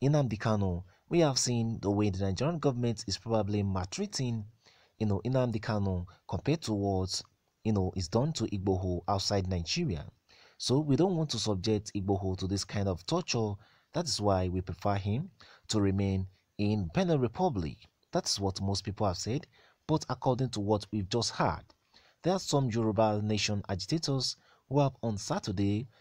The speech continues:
staged a protest in Ibadan, Oyo State,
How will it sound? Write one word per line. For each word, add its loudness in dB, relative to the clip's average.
staged -2
a 4
protest -4
in 0
Ibadan, 2
Oyo 0
State, -8